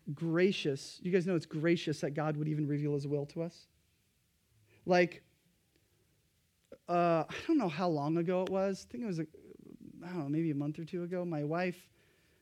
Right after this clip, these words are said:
was pulling out dinner from the oven, and the kids were really hungry. I might have been hungry too, but my kids were really hungry, right? And so they're like, "Oh, you know,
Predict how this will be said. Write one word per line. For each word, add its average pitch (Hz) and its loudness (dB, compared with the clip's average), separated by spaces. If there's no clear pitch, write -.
was 156 4
pulling 170 0
out 151 0
dinner 170 2
from 151 -4
the 151 0
oven, 190 -2
and 160 2
the 151 -2
kids 175 -2
were 156 -2
really 151 2
hungry. 143 -4
I 196 4
might 208 6
have 160 4
been 151 2
hungry 143 -2
too, - -4
but 147 -2
my 147 0
kids 156 0
were 139 2
really 147 4
hungry, 139 -4
right? 160 -2
And 175 6
so 202 6
they're 214 8
like, 202 6
"Oh, 254 6
you 214 4
know, 233 2